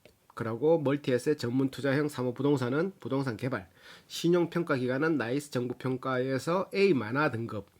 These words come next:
이천이십 년 칠월에 A 마나 딱 받았다. 자, 이천십칠 년 주주총회 승인을 거쳐 동국제약으로 동국생활과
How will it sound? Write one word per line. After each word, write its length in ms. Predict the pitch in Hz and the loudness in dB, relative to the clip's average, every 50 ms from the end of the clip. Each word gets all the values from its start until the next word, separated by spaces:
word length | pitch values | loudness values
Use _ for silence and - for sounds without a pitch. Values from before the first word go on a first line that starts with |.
| _ _ - - | _ _ -16 -16
이천이십 520 | 123 - - 151 143 127 123 - - 143 | -10 -2 0 0 0 0 -2 -2 0 0
년 180 | 143 160 170 180 | 2 2 0 -2
칠월에 600 | 175 - - 160 151 127 110 104 123 143 - - | -2 -2 0 0 0 0 0 -2 -4 -6 -6 -6
A 140 | - 131 131 | -4 -4 -2
마나 500 | 123 117 104 107 113 131 131 120 139 160 - - - _ _ | -2 -4 -4 -4 -4 -4 -2 -4 -4 -6 -12 -20 -20 _ _
딱 140 | - 110 110 | -12 -12 -8
받았다. 640 | - 131 135 131 - - 104 101 113 139 165 170 - _ _ _ _ _ - _ _ _ | -6 -6 -6 -6 -6 -8 -6 -4 -2 -2 -4 -4 -8 _ _ _ _ _ -20 _ _ _
자, 160 | - 139 127 | -8 -4 -2
이천십칠 680 | 120 135 143 - 175 175 175 170 170 - - - 165 160 | -2 -2 -2 0 0 2 0 0 -4 -8 -4 -2 0 2
년 140 | 160 160 135 | 4 2 2
주주총회 460 | - 143 147 147 - - 175 175 175 | 0 -4 -4 -4 -2 0 2 2 2
승인을 320 | 165 - 180 180 185 175 | 2 4 4 6 6 6
거쳐 240 | 147 127 113 - 147 143 | 6 2 2 0 -4 0
동국제약으로 1040 | - 151 165 180 190 180 156 143 - - - 139 135 139 139 127 139 151 156 156 | 2 2 4 4 2 0 -2 -6 -8 -6 -2 0 2 2 2 0 0 0 0 2
동국생활과 920 | - 151 165 175 160 151 139 - - 165 165 151 135 127 123 - 156 165 165 | 2 2 2 2 2 0 -4 -2 2 4 4 4 4 2 2 2 2 2 0